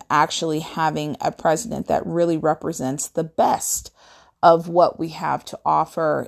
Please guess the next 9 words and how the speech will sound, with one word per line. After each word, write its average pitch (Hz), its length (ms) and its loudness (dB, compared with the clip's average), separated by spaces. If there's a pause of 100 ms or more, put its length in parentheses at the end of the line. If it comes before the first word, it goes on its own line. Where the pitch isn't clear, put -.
in 165 100 -6
our 151 140 -2
country, 160 640 -8 (460)
uh, 175 320 6
leading 175 800 -4
our 170 140 0
country - 640 -6 (220)
once 175 320 -2
again. - 380 -4